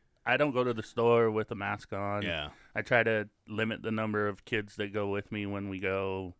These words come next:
Speaker 2: Hmm.
Speaker 1: unless we all gotta go.
Speaker 2: Yeah.
Speaker 1: Um, but it, yeah, it's weird, dude. Like, you can't go inside a Panda Express. You gotta, like, you order
Speaker 2: Dude,
Speaker 1: it and
Speaker 2: Panda
Speaker 1: then
Speaker 2: Express. Another thing, Panda Express. Is it really that good? The fucking line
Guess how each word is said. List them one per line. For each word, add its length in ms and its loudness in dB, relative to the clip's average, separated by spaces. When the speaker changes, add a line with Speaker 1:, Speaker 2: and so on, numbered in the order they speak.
Speaker 2:
Hmm. 240 -8
Speaker 1:
unless 320 -4
we 100 -2
all 180 2
gotta 240 -2
go. 440 -6
Speaker 2:
Yeah. 280 -6
Speaker 1:
Um, 260 -2
but 160 0
it, 100 -4
yeah, 160 4
it's 160 0
weird, 260 0
dude. 220 -2
Like, 240 -2
you 120 -8
can't 260 0
go 180 4
inside 280 0
a 60 -2
Panda 280 -2
Express. 800 -4
You 160 -10
gotta, 200 -2
like, 240 -6
you 140 -6
order 320 6
Speaker 2:
Dude, 120 10
Speaker 1:
it 160 6
and 100 4
Speaker 2:
Panda 380 8
Speaker 1:
then 60 4
Speaker 2:
Express. 520 2
Another 280 2
thing, 280 -2
Panda 320 0
Express. 400 2
Is 160 0
it 100 4
really 400 6
that 300 6
good? 300 4
The 140 0
fucking 500 2
line 640 0